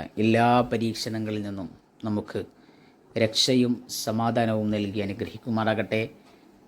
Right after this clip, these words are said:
ഇതുപോലുള്ള സമാധാന ജീവിതം നേടിയെടുക്കാൻ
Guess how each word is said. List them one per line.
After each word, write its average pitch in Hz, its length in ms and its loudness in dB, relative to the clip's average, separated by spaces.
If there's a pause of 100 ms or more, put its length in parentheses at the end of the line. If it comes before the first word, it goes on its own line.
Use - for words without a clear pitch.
ഇതുപോലുള്ള 120 520 4 (300)
സമാധാന 113 640 0
ജീവിതം 113 440 -2
നേടിയെടുക്കാൻ 107 760 0